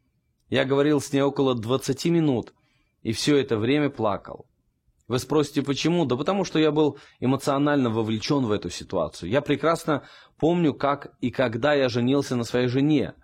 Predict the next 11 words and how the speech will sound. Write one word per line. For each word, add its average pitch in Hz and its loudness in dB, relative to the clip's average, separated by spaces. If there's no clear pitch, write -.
Почему? 156 0
Да 123 -2
потому 131 0
что - -2
я 123 2
был 120 0
эмоционально 113 0
вовлечён 101 -2
в 110 0
наши 92 -4
отношения. 78 -10